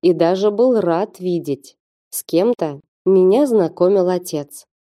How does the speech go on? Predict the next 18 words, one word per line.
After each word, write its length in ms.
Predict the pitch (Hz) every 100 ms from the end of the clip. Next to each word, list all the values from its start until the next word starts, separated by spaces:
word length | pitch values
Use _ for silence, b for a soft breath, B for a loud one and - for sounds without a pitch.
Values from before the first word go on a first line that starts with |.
| _ _
Конечно, 480 | 214 269 339 339 214
были 220 | 202 277
и 220 | 202 196
те, 220 | 190 262 294
чьё 240 | - 156
присутствие 640 | 160 165 247 262 - 233 214
меня 380 | 185 170 208
ни 160 | 233 214
капли 400 | 208 285 311 254
не 180 | 247 214
радовало, 580 | 185 156 151 151 139 143 _ -
но 160 | 160
в 80 | 156
целом 480 | - 294 320 277 262 _
всё 200 | - 349
проходило 640 | 349 214 - 170 175 240 214
вполне 520 | - 170 170 196 294
сносно. 680 | - 175 147 139 - 143